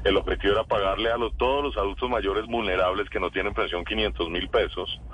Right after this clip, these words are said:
Se redujeron a doscientos veintitrés mil pesos, que es la línea de pobreza extrema.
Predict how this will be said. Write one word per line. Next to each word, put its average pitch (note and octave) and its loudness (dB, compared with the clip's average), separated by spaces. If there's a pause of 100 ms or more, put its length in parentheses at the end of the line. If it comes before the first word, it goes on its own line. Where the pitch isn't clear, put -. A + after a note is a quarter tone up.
(400)
Se A#2+ 6
redujeron G#2 2
a C3 2
doscientos G2+ 0
veintitrés F#2+ 0
mil F#2 -2
pesos, G#2+ 2
que - 0
es G#2+ 2
la G#2+ 2
línea A2 0
de G#2+ 0
pobreza F2+ 0
extrema. F2+ 0